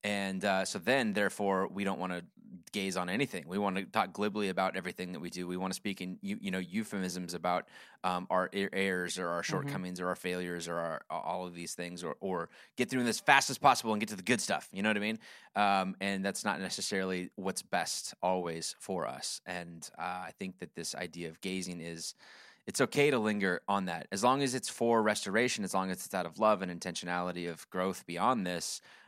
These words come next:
Speaker 1: then let's get it all out there. And if you've
Speaker 2: Mm-hmm.
Speaker 1: ever been in a relationship where things have gone sideways and you had to have, like, a come to Jesus meeting a little bit, you know,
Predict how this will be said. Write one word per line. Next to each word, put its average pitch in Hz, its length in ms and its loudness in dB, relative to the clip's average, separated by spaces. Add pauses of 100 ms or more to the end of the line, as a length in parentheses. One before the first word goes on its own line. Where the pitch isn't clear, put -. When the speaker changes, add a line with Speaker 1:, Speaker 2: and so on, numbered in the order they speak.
Speaker 1:
then 95 480 -2 (120)
let's 104 280 0
get 123 160 -2
it 131 80 4
all 123 160 10
out 127 220 6
there. - 220 -12
And 95 140 -2
if 92 100 -6
you've 156 120 -2
Speaker 2:
Mm-hmm. 113 80 2
Speaker 1:
ever 120 160 4
been 120 160 2
in 117 80 4
a 110 60 4
relationship 104 680 0
where 92 180 2
things 104 280 -2
have 95 100 -6
gone 95 220 0
sideways 98 600 2 (300)
and 101 140 -2
you 101 60 0
had 107 120 2
to 104 60 2
have, 98 160 2
like, 98 160 -2
a 95 80 -2
come 110 240 -2
to 104 80 -2
Jesus 101 340 -2
meeting 87 280 -4
a 82 60 -4
little 85 180 -4
bit, 87 340 0
you - 160 2
know, 110 420 4